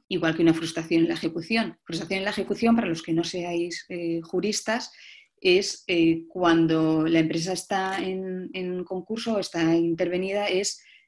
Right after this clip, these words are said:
eh, o cuando lo va, lo va a ser, es, eh, detraer bienes del, del, del patrimonio. Igual que insolvencias punibles, lo puede cometer cualquier persona jurídica, intentar, eh,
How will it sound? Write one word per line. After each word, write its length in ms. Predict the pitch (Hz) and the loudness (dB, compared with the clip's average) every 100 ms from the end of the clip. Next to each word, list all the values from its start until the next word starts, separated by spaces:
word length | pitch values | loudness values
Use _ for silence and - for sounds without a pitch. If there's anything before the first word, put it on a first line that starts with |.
| _ | _
eh, 340 | 180 165 165 - | -2 0 -2 -6
o 140 | 160 | -6
cuando 260 | 170 160 160 | -2 0 0
lo 140 | 160 | 0
va, 500 | 160 165 165 170 - - - - - - | 0 2 2 -2 -6 -14 -12 -12 -10 -2
lo 100 | 180 | 2
va 80 | |
a 60 | 185 | 2
ser, 320 | - 202 208 | 2 0 0
es, 260 | - 180 - 190 | -2 -2 -4 -4
eh, 280 | 180 175 180 | -2 0 2
detraer 440 | 180 185 180 185 | 2 4 4 4
bienes 340 | 190 190 196 | 0 0 0
del, 260 | 196 180 175 | 0 -2 0
del, 720 | 165 156 151 151 151 156 - | 0 2 2 0 0 -4 -8
del 320 | - 165 165 160 | -4 0 0 -2
patrimonio. 600 | - - 147 - - - | -8 -10 -12 -14 -20 -6
Igual 300 | 202 175 165 | 0 4 4
que 140 | 165 190 | 4 2
insolvencias 580 | 180 175 160 160 180 | 2 2 4 4 2
punibles, 540 | - 180 233 208 160 175 | -2 0 2 2 0 -2
lo 100 | 165 | -2
puede 180 | 170 160 | 0 0
cometer 360 | 160 156 165 | 0 -2 -4
cualquier 340 | - 160 180 175 | -2 -2 0 -2
persona 280 | 180 180 170 | -2 -6 -4
jurídica, 580 | 180 214 233 226 175 - - - _ | 0 2 2 -2 -8 -14 -20 -20 _
intentar, 720 | 180 165 170 160 170 175 - _ - | -2 2 2 4 2 2 -2 _ -8
eh, 460 | - 180 170 165 | -2 2 4 4